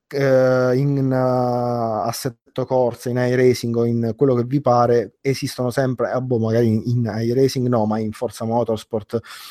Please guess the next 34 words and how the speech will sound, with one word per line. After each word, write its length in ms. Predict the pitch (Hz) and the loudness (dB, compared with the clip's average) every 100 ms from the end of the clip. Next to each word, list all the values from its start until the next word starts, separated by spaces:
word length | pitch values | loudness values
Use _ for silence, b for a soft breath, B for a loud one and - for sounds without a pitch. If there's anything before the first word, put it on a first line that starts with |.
| B B | B B
o 500 | 117 113 110 107 110 | -2 0 2 0 0
comunque 640 | - 143 139 - 123 110 - | -2 0 0 0 -4 -4 -8
nelle, 920 | 143 127 123 123 120 117 117 113 113 | -6 -2 0 2 2 2 2 2 2
nei 200 | 113 127 | 0 2
racing 320 | 127 123 139 135 | 2 2 2 4
game 240 | 143 139 | 4 6
online 480 | 147 143 131 135 127 | 6 6 6 4 2
esiste 280 | 135 127 127 | -2 -4 -2
sempre 320 | 139 131 120 | -2 0 -2
il 100 | 113 - _ | -4 -10 _
coglione 480 | 151 127 135 139 123 | 2 4 4 2 2
di 120 | 139 | 0
turno 460 | 139 127 123 123 123 B B B | 2 0 0 -2 -4 B B B
che, 480 | - 117 110 107 107 | -4 0 0 0 0
che 120 | - 135 | 0 0
non 160 | 120 | 0
sa, 200 | 120 110 107 127 | -2 -4 -6 -8
che 120 | 127 | -4
non 140 | 120 | -4
sa 140 | 117 113 | -2 -6
guidare, 580 | 120 135 120 113 117 113 | -2 2 4 4 2 0
che 240 | 117 110 | -2 -2
si 180 | - 117 | -2 -2
mette 260 | 110 - | -2 -2
ad 60 | 110 | -2
andare 280 | 107 107 104 | -2 0 -2
al 100 | 104 | -4
contrario, 560 | 127 120 143 131 113 | -6 -2 2 4 4
che 120 | 110 110 | 0 -6
ti 100 | 120 | -4
deve 140 | 113 | -4
rovinare 360 | 113 117 113 113 | -2 -2 -2 -2
la 120 | 107 | -2
gara. 260 | 104 92 | -4 -6